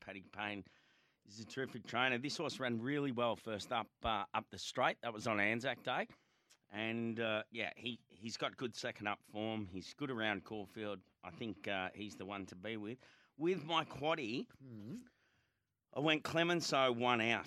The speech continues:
Speaker 2: Yeah, it's not
Speaker 1: in,
Speaker 2: a bad move.
Speaker 1: in the first mo-, in the first leg because, uh, he just looks a serious horse. We know the Hawks camp. They, you know, the, well, they've trained champions, haven't they? They, and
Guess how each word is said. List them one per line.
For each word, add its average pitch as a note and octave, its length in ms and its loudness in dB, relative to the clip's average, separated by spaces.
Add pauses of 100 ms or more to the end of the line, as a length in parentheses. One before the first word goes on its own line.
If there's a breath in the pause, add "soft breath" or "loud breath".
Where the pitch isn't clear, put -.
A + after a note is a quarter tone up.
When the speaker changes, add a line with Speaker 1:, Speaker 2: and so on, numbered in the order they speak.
Speaker 2:
Yeah, D#2 180 -4
it's D#2 260 -6
not A#2 60 0
Speaker 1:
in, G2 60 -2
Speaker 2:
a D2+ 40 -6
bad C2 240 -4
move. A2+ 100 -6
Speaker 1:
in A#2+ 140 2
the A2+ 80 0
first A#2+ 420 0
mo-, G#2+ 140 0 (220)
in A2 140 -2
the G#2 60 -2
first G#2+ 420 -4
leg G#2 220 0 (100)
because, A2 460 -6
uh, G#2+ 300 2
he A#2 120 -6
just D3 280 -4
looks C#3 220 -6
a G#2 40 -6
serious A2+ 400 -2
horse. G#2+ 240 -2
We D3+ 140 0
know F3 240 2
the C#3+ 100 0
Hawks A2+ 320 -4
camp. G#2 300 -2
They, A#2+ 160 0 (120)
you C#3 120 -4
know, G#2+ 160 0 (180)
the, A#2+ 220 -2 (120)
well, A#2+ 140 -6
they've F#2+ 180 -6
trained G#2 300 0
champions, G2 480 -6
haven't G2 160 -6
they? D2+ 180 -6
They, F2+ 200 -4 (100)
and G2 280 -2